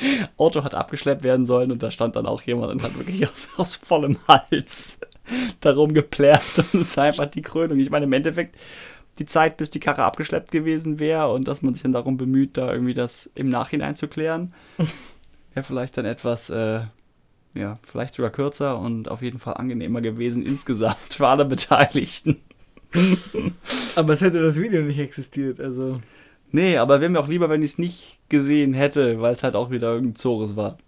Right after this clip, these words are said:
Speaker 2: Ob das jetzt mehr oder weniger wird an Menschen, die das so machen, weiß ich gar nicht, ob das, also ich meine, du kriegst es vielleicht öfter mit, weil dir die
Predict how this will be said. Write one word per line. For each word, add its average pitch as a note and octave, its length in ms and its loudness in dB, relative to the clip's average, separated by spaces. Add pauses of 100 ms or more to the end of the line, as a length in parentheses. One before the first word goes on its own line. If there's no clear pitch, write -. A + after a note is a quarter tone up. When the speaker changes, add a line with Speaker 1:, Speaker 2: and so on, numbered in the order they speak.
(920)
Speaker 2:
Ob D3+ 140 -8
das D3 180 0
jetzt B2+ 200 -4
mehr D3+ 260 4
oder B2 200 2
weniger D3+ 580 0
wird D#3 440 2
an C#3 160 -6
Menschen, D#3+ 460 0
die D3+ 160 -2
das D3+ 180 0
so D3+ 140 0
machen, C#3+ 500 0
weiß C3 200 2
ich C#3 80 -6
gar C3+ 160 0
nicht, C3 260 -2
ob C3 140 -10
das, - 420 -6 (380)
also B2+ 160 -2
ich C3 80 0
meine, C#3 180 0
du C3+ 80 -4
kriegst C#3+ 220 -4
es C#3 100 -6
vielleicht C3 300 -2
öfter C3+ 240 0
mit, D#3 260 2 (420)
weil B2+ 220 -2
dir C3+ 180 2 (1080)
die C3+ 680 -2